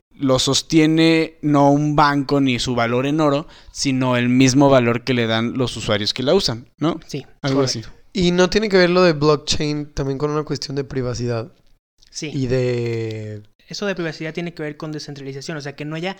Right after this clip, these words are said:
Speaker 2: alguien en medio que te, que te esté analizando. Por ejemplo, tú cuando vas a, ¿qué será? Al Oxxo. Vas y
Speaker 3: Ujú.
Speaker 2: compras lo que sea, unas papas.
Speaker 1: Ujú.
Speaker 3: Ok.
Speaker 2: Y, mm, si pagas con tarjeta, ya se enteró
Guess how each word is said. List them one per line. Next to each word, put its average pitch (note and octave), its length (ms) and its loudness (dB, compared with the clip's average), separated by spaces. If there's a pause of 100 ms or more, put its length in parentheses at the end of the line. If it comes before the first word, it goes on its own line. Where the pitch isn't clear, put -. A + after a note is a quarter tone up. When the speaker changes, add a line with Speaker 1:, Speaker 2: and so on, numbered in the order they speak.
(280)
Speaker 2:
alguien E3+ 400 -6
en D3 160 -8
medio F3+ 380 -8 (800)
que C#3+ 140 -8
te, B2 600 -12 (220)
que D3 100 -10
te C#3+ 100 -10
esté C#3 140 -10
analizando. D3+ 460 -8
Por C3+ 120 -12
ejemplo, C#3+ 280 -12
tú E3 100 -12
cuando F#3+ 280 -8
vas D#3 240 -10
a, F3 440 -10
¿qué D#3+ 60 -16
será? C#3+ 340 -16 (1200)
Al C#3 180 -12
Oxxo. - 220 -16 (640)
Vas D#3+ 260 -8
y - 40 -4
Speaker 3:
Ujú. A#2+ 80 -8
Speaker 2:
compras E3 500 -8
lo C#3 100 -12
que - 80 -20
sea, - 320 -20 (220)
unas C#3+ 180 -18
papas. - 340 -20 (300)
Speaker 1:
Ujú. C#3 300 -2
Speaker 3:
Ok. - 120 -20 (200)
Speaker 2:
Y, F#3+ 260 -12
mm, F3 120 -10 (300)
si - 160 -10
pagas E3+ 300 -8
con F3+ 160 -10
tarjeta, F3 580 -10
ya F3 140 -8
se - 100 -12
enteró C#3+ 480 -10